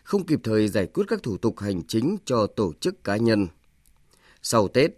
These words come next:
nhiều cơ quan công sở vẫn còn hương vị ngày Tết – nên không ít cán bộ công chức sử dụng thời gian này để gặp gỡ, chúc tụng nhau, tranh thủ giờ làm việc,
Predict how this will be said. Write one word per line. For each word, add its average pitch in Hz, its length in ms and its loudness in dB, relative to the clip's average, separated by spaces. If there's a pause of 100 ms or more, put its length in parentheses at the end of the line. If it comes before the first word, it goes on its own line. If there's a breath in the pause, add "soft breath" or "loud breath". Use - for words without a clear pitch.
(300 loud breath)
nhiều 131 160 6
cơ 185 140 2
quan 156 200 0
công 135 180 0
sở 104 280 2
vẫn 135 280 0
còn 107 240 2
hương 143 220 -2
vị 127 160 0
ngày 98 400 0
Tết – 165 200 2 (380 soft breath)
nên 107 280 4
không 147 240 -2
ít - 200 -4
cán 160 180 0
bộ 131 180 4
công 156 260 -2
chức 226 240 0 (260 loud breath)
sử 123 220 4
dụng 117 280 0
thời 131 160 -2
gian 170 200 0
này 110 300 2 (240 soft breath)
để 90 260 -2
gặp 110 160 2 (100)
gỡ, 127 320 4 (140)
chúc 226 220 0
tụng 107 260 0
nhau, 120 340 4 (280 loud breath)
tranh 180 180 0
thủ 104 300 -2
giờ 120 160 4
làm 110 200 2
việc, 113 280 4